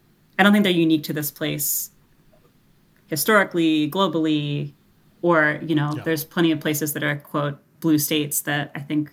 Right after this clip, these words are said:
Speaker 1: people are also struggling with what they can do and where to head. And I think what is, what feels universal about them is, like, in any environment we're operating in, there's gonna be some amount of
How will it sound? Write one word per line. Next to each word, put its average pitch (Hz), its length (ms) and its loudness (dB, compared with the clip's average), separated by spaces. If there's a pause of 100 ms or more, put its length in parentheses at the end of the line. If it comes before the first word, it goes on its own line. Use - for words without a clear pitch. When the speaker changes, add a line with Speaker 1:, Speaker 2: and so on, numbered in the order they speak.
(120)
Speaker 1:
people 151 240 -10
are 147 100 -2
also 147 280 -6
struggling 156 440 -6
with 156 140 -6 (1500)
what 170 140 -4
they 165 120 -6
can 156 160 0
do 151 120 0
and 151 140 0
where 151 140 -2
to 156 60 -8
head. 151 480 -8 (640)
And 254 560 6
I 208 120 6
think 202 340 0
what 196 180 0
is, 175 680 -2
what 190 140 -2
feels 196 300 0
universal 175 480 0
about 156 280 0
them 170 240 -2
is, 160 180 -6
like, - 360 -10 (380)
in 190 120 0
any 247 220 4
environment 151 760 0 (340)
we're 156 120 -6
operating 156 500 0
in, 147 260 -2
there's 156 200 -2
gonna 151 180 0
be 147 120 -4
some 151 220 -4
amount 156 240 -4
of 151 240 -12